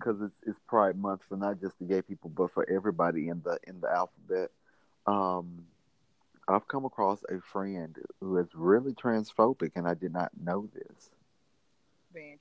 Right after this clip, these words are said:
Speaker 2: transphobic in
Speaker 1: Oh.
Speaker 2: the gay community?
Speaker 1: Yes, he's,
Speaker 2: Oh,
Speaker 1: he's,
Speaker 2: yeah.
Speaker 1: he's one of those, and I hate to say this, one of those gays who's like, "I don't really come, I don't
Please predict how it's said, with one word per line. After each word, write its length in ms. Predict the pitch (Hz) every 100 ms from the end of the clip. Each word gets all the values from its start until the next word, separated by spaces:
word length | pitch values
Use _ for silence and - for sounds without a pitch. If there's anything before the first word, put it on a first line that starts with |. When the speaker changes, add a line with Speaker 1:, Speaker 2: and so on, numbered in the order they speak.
| -
Speaker 2:
transphobic 640 | 165 165 - 165 165 165
in 80 | 156 -
Speaker 1:
Oh. 160 | 202
Speaker 2:
the 60 | 208
gay 80 | 185
community? 560 | 277 277 302 359 370 359 _ _ -
Speaker 1:
Yes, 560 | 87 104 98 - - -
he's, 280 | 107 113 -
Speaker 2:
Oh, 40 | 101
Speaker 1:
he's, 180 | 104
Speaker 2:
yeah. 160 | 101 - _ - - _ -
Speaker 1:
he's 180 | 131 104
one 340 | - 113 120
of 80 | 117
those, 280 | 110 113 -
and 180 | 95 92
I 100 | 90
hate 240 | 92 87
to 80 | 85
say 160 | -
this, 180 | 82 85
one 120 | 95
of 40 | 92
those 140 | 90
gays 360 | 90 90 87 -
who's 160 | 92
like, 280 | 92 85 - -
"I 120 | 98
don't 200 | 117 104
really 280 | 101 87 82 -
come, 220 | 92 76
I 120 | 92
don't 200 | 107 95